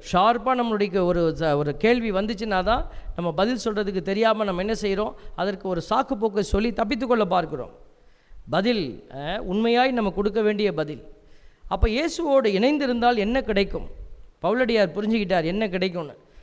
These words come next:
அதனால தான் அவருடைய பதவி, அவருடைய அதிகாரம், அவருடைய பணம், அவருடைய எல்லா, அவர் எதையெல்லாம் பெருமையா நினைச்சுக்கிட்டு இருந்தா எல்லாத்தையும் தூக்கி போட்டுட்டு ஒரு அடிமை போல வந்து வேலை செய்ய ஆரம்பிச்சிட்டார். கொரிந்து நகர மக்கள்,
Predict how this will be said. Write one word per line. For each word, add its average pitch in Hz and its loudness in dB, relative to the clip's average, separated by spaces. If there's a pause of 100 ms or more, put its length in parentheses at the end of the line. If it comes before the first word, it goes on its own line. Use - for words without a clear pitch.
(140)
அதனால 220 4
தான் 226 4
அவருடைய 208 4
பதவி, 196 -2
அவருடைய 175 -2
அதிகாரம், 202 0
அவருடைய 175 -2
பணம், 208 0 (200)
அவருடைய 175 2
எல்லா, 226 2 (160)
அவர் 170 0
எதையெல்லாம் 220 2
பெருமையா 233 2
நினைச்சுக்கிட்டு 202 0
இருந்தா 214 0
எல்லாத்தையும் 208 2
தூக்கி 214 0
போட்டுட்டு 202 2 (380)
ஒரு 185 2
அடிமை 262 2
போல 247 4
வந்து 220 4
வேலை 208 4
செய்ய 185 0
ஆரம்பிச்சிட்டார். 151 -4 (1300)
கொரிந்து 214 2
நகர 175 0
மக்கள், 165 0